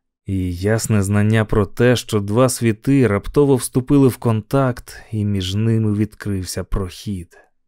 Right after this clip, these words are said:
На частку секунди йому запаморочилося в голові, і він зрозумів, чому щойно подивився крізь дверний прохід. Хоч він і дивився згори вниз, тобто вертикально,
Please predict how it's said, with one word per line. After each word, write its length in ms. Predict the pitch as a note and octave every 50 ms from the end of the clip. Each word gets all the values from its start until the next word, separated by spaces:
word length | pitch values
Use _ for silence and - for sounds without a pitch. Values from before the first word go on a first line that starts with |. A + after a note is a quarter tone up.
| _ _ _ _ _ _ _ -
На 200 | G2+ G2 G2 F#2
частку 520 | - - - - B2+ B2+ B2 - - - A2
секунди 600 | - - A2+ G#2+ - - C3+ C#3 C3 B2 B2 A#2+
йому 340 | A#2 A#2+ A#2 A2+ B2+ C#3 C3+
запаморочилося 920 | C3+ B2+ B2 - C#3 C3+ C3+ C3 B2+ A#2+ - - B2+ B2 A#2+ - - B2
в 40 | A2+
голові, 680 | A#2 A#2+ B2+ B2+ C3 B2 B2+ C3 B2+ G#2 E2 D2+ D#2 - - - _ _ -
і 120 | B2 B2+
він 180 | C#3 D3 D3 C#3+
зрозумів, 560 | C#3+ C#3+ C#3+ C#3 C#3+ D3 D#3 D#3+ D#3+ C#3 A#2
чому 380 | - - C3 C3+ C#3+ D3 D3
щойно 480 | C3 - - - D3 D3+ D3+ D3 D3 C#3+
подивився 540 | - D3+ C#3 D3 C#3+ C#3+ C3+ C3 - C3+ B2
крізь 240 | - C3 B2+ A#2+ A#2+
дверний 420 | A#2+ A#2+ B2+ B2 B2 A#2+ A#2 G#2
прохід. 640 | - - G#2+ G2 - - - A2+ F#2+ E2+ - - - - _ _ _ _ _ _ _ -
Хоч 220 | D3+ - - -
він 200 | D#3 D#3+ D#3+ D#3
і 60 | D3+ C#3+
дивився 440 | C#3+ C#3+ D3 E3 E3 - - C#3
згори 300 | B2 - B2+ C#3+ D3 C#3+
вниз, 440 | B2+ A#2+ C#3 D#3+ F3 D#3 A#2+ F#2+ -
тобто 360 | - - A2+ - - - A#2
вертикально, 840 | A#2 B2+ B2+ B2+ - D3 C#3+ - D#3+ D3 A#2+ F#2+ E2+ E2+ E2+ E2 D#2+